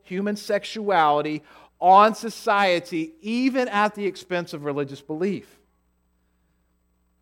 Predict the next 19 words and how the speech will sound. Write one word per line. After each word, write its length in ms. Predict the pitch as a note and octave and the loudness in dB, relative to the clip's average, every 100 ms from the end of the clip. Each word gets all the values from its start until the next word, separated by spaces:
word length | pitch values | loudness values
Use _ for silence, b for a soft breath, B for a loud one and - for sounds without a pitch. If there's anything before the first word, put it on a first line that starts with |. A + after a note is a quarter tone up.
| - | -12
And 140 | D#3 | -4
there 140 | F3 F3+ | 0 4
are 220 | E3+ E3 | 4 4
not 320 | E3 F#3 A3+ | 2 0 0
a 100 | G3 | 0
lot 460 | F3+ E3+ F3+ G#3+ A3 | 0 2 4 4 2
of 200 | G3 D3+ | -2 -2
overtures 800 | F#3+ B3 - C4+ - G3+ F3+ F3 | 0 2 2 -4 -4 -2 -2 -2
of 240 | - E3 D#3+ | 0 0 0
compromise 880 | - A3 D4+ D#4 G3 F3 D3+ D#3 D#3 | -4 4 4 4 0 4 4 2 -2
about 300 | D#3 D#3 D3 | 2 2 2
how 340 | - G3+ A3+ | -2 0 0
these 260 | G#3+ A3+ - | -2 -8 -8
things 320 | G3+ F#3+ D3+ | -8 -8 -6
might 280 | F3+ F3+ E3+ | -4 -4 -4
be 120 | F3+ | -8
worked 400 | D#3+ E3+ E3+ B3+ | -2 -2 -2 -2
out. 300 | B3 D3+ B2+ B B B B | 0 0 -2 B B B B
Rather, 960 | C3 C3 F#3 B3+ D4 F#3+ D#3 C#3 C#3 | -16 0 6 8 6 2 0 0 0